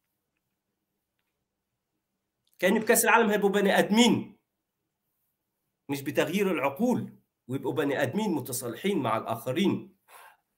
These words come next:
ودعم الإرهاب إخوان على سلفيين على حزب الله على كل ما هو. حتى مزبلة التاريخ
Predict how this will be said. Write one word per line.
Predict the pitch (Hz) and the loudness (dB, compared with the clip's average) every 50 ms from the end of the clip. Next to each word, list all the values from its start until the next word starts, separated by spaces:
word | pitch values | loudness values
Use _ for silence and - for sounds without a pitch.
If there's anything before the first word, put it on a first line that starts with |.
| _ _ - - - | _ _ -20 -10 -4
ودعم | 120 120 127 214 202 180 160 151 | -2 2 6 6 6 6 6 2
الإرهاب | 135 131 - 120 120 139 175 175 - - - | 0 0 -2 0 4 4 4 4 4 0 -6
إخوان | 120 117 - 120 147 175 175 | -8 -8 -4 0 2 2 2
على | 135 120 113 104 | 2 2 0 -2
سلفيين | - - 113 101 95 95 - 104 104 101 120 160 185 165 | -4 -6 -6 -6 -8 -8 -8 -10 -8 -4 0 2 2 4
على | 123 107 110 107 107 | 4 2 2 0 0
حزب | - - 135 120 120 - | -4 -4 -6 -6 -6 -8
الله | 107 107 127 160 170 | -8 -4 -2 -2 0
على | 131 110 107 107 104 - - - | 0 -2 -4 -4 -4 -6 -8 -6
كل | - 185 185 151 127 120 | -4 -4 -4 -2 -4 -2
ما | 117 104 | -2 -2
هو. | 95 - 175 170 147 123 120 - - _ _ _ _ _ _ _ _ _ _ _ _ _ _ _ _ _ _ _ _ _ _ _ _ _ _ _ _ _ _ _ _ _ _ _ _ _ _ _ _ _ _ _ _ _ _ _ _ _ _ _ - | -2 0 0 2 2 0 0 -2 -12 _ _ _ _ _ _ _ _ _ _ _ _ _ _ _ _ _ _ _ _ _ _ _ _ _ _ _ _ _ _ _ _ _ _ _ _ _ _ _ _ _ _ _ _ _ _ _ _ _ _ _ -10
حتى | - - 196 202 196 - - 147 | -4 -2 -2 -2 -2 -2 0 2
مزبلة | 143 139 123 120 - 180 196 180 147 - | 2 2 0 0 0 0 0 0 -2 -4
التاريخ | 131 123 - - - 127 120 123 127 131 190 233 - - - - | -8 -10 -10 -6 -4 -4 -2 -2 -2 -2 0 -2 -2 -2 -4 -8